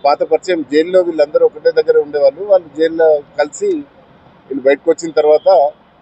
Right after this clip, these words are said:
ఆ, ఒక ముఠాగా ఏర్పడి ఇట్లా చేసి లాభం, ఆ, ఎక్కువ డబ్బులు సంపాదించాలనే దురుద్దేశంతో ఈ యొక్క దానికి తీసుకొచ్చిర్రు.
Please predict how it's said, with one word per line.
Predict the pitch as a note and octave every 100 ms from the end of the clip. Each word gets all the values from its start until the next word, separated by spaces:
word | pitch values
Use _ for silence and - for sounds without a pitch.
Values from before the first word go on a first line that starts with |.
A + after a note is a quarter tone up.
| B2
ఆ, |
ఒక | B2+ C3 -
ముఠాగా | C3+ C#3 D#3 D#3 D3
ఏర్పడి | C#3 - C#3+ F#3 F#3 D3+
ఇట్లా | - F#3 C3 D3
చేసి | D3+ F3+
లాభం, | C#3 C3+ D3 D3 C#3+ C#3 C3
ఆ, | B2+ B2 _ _ _ _ _ -
ఎక్కువ | B2 - E3+ D#3 C#3+
డబ్బులు | C#3+ D3+
సంపాదించాలనే | D3+ C#3+ C#3+ C#3+ - C#3+ C#3+ C#3
దురుద్దేశంతో | C3+ C3+ C3+ C#3+ C#3 C3 C3+ F3
ఈ | F3 C#3+
యొక్క | C3 C#3 B2+ A#2+ A#2 A#2+
దానికి | A#2+ - E3+ C#3 A#2 A#2+ _ _ - _ _ _ C3
తీసుకొచ్చిర్రు. | B2+ D3 - D3 F3+